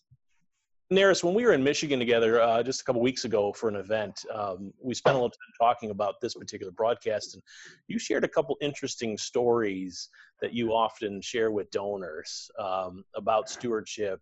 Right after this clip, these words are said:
and, and so forth. And I just, I think the one that you mentioned, I believe it was about the Civil War, uh, I found fascinating. So I just asked, could you share that with, with everybody kinda here today?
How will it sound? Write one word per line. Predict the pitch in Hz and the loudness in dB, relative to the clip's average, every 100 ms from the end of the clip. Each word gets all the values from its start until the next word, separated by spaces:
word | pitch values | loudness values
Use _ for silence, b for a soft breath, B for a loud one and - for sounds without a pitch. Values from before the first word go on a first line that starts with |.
| - | -8
and, | 98 92 98 | -8 -8 -12
and | 104 98 | -12 -12
so | - 107 | -6 -6
forth. | - 95 - | -4 -8 -8
And | 120 | -6
I | 139 | -2
just, | 175 - B B B | -2 -4 B B B
I | 165 | 2
think | 208 | 4
the | 156 | 4
one | 131 131 | 4 4
that | 117 | 2
you | 120 | 0
mentioned, | 117 120 - 113 104 | 0 -2 -2 -4 -2
I | 110 | 0
believe | 131 147 | 0 0
it | |
was | 120 | 2
about | 123 - | 2 2
the | |
Civil | - 127 110 104 | 0 0 2 2
War, | 110 90 78 - _ _ | 2 2 -2 -8 _ _
uh, | 107 98 98 104 | -2 0 -2 -2
I | 117 117 143 | -2 0 2
found | 131 110 | 2 2
fascinating. | 120 120 104 87 - | 2 2 -4 -8 -8
So | - 120 | -4 -4
I | |
just | 135 - | -4 0
asked, | 131 120 117 | 2 2 -2
could | 165 | -8
you | 226 | -4
share | - 185 | 2 4
that | 170 170 - | 4 2 -2
with, | 147 - | -2 2
with | 147 | 4
everybody | 127 131 127 117 | 4 4 2 0
kinda | 123 113 | -4 -4
here | 117 | -6
today? | - 113 | -8 -12